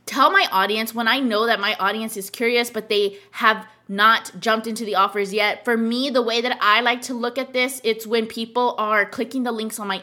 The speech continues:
email list. I have an email list. I just recently started one. I see people constantly clicking, but they're not buying. I actually can see when people are checking out my sales pages, which is really freaking cool. So I know, okay, there's twenty people right now looking at the blueprint.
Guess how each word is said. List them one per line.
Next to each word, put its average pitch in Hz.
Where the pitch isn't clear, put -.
email 175
list. -
I 185
have 185
an 185
email 220
list. 208
I 190
just 208
recently 202
started 180
one. 180
I 208
see 226
people 220
constantly 202
clicking, 196
but 190
they're 185
not 175
buying. 170
I 240
actually 349
can 277
see 208
when 214
people 226
are 196
checking 202
out 185
my 165
sales 180
pages, -
which 185
is 180
really 175
freaking 160
cool. -
So 277
I 269
know, 226
okay, 190
there's 269
twenty 262
people 269
right 202
now 185
looking 202
at 190
the 175
blueprint. 180